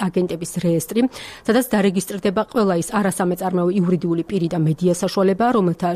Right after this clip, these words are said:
შემოსავლების ოცს პროცენტზე მეტი ფინანსდება უცხოური ძალების მიერ. ამასთან,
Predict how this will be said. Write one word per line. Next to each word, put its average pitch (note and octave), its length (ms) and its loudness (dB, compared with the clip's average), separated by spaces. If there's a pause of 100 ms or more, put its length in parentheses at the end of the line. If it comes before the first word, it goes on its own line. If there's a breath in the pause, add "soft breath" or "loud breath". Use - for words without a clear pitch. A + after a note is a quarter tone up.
შემოსავლების E3+ 600 0 (180)
ოცს A#3 260 0
პროცენტზე F#3+ 460 0
მეტი F#3+ 240 2
ფინანსდება F#3+ 500 0 (460 loud breath)
უცხოური A3+ 600 0 (120)
ძალების F3 640 2 (100)
მიერ. E3 320 2 (800 loud breath)
ამასთან, B3+ 300 2